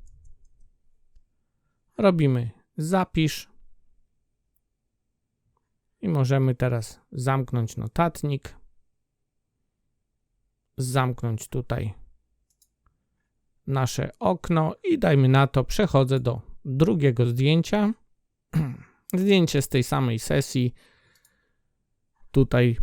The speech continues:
preset nałożony, tutaj nie. I teraz wchodzę do menu filtr, wybieram Camera Raw Filter. Z prawej strony mamy te trzy kropeczki, klikamy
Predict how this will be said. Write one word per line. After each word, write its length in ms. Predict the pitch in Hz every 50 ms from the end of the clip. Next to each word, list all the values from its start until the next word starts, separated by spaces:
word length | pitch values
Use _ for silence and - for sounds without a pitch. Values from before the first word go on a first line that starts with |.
| - -
preset 460 | - 143 139 123 - 135 120 - -
nałożony, 760 | 151 160 170 165 160 151 143 147 147 139 135 131 127 123 120 - - - _ _ _
tutaj 540 | - 123 117 - - 113 113 113 113 117 _ _ _ _ _ -
nie. 500 | 131 123 123 127 127 127 147 170 190 208 _ _ _ _ _ _ _ _ _ _ _ _ _ _ _ _ - - -
I 100 | 233 196
teraz 560 | - 190 165 139 127 117 113 - - - - _ - _ _ _ _ _ _ _ _ _ _ _ _ _ _ _ _ _ _ _ _ _ _ _ -
wchodzę 460 | - - - 170 143 131 135 131 120
do 160 | 123 - - _ - - - - _ _ _ _ _ _ -
menu 380 | - 135 135 131 127 123 - -
filtr, 640 | - - - 233 226 214 196 185 - - 175 175 165
wybieram 680 | 170 156 151 147 139 139 135 127 123 117 107 110 110 - - - -
Camera 400 | - 175 156 139 131 123 120 120
Raw 200 | 123 120 123 -
Filter. 600 | - - 208 214 202 190 185 190 185 175 170 165 _ _ _ _ _ _ _ _ _ _ _ _ _ _ _ _
Z 140 | - - -
prawej 420 | - - 208 190 165 160 151 135
strony 540 | - - - 165 156 147 143 135 131 123 117 _ _ _ _ _ _ -
mamy 400 | 147 139 143 147 147 147 143 135
te 160 | - - 127
trzy 280 | 127 - - - 202 185
kropeczki, 760 | - 151 139 127 - 143 139 135 - - - - 135 131 123
klikamy 800 | - - - 156 147 - - 143 131 131 131 127 127 123 120